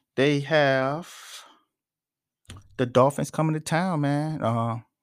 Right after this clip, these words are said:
off a loss. So that's, uh, that's gonna be the test for 'em to see how they match up in that division. So shout out to the Jets right now, man. They doing their thing. And as far as the Steelers goes, man, Kenny Pickett should still be the guy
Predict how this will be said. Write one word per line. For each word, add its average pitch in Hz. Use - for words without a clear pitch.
off 113
a 131
loss. 127
So 127
that's, -
uh, 165
that's -
gonna 185
be 190
the 185
test -
for 165
'em 165
to 160
see 175
how 165
they 165
match 170
up 180
in 165
that 165
division. 165
So 110
shout 131
out 151
to -
the 143
Jets -
right 135
now, 143
man. 143
They 131
doing 127
their 127
thing. 143
And 123
as 127
far 127
as 117
the -
Steelers 170
goes, 160
man, 156
Kenny 131
Pickett 156
should 156
still 151
be 147
the 131
guy 151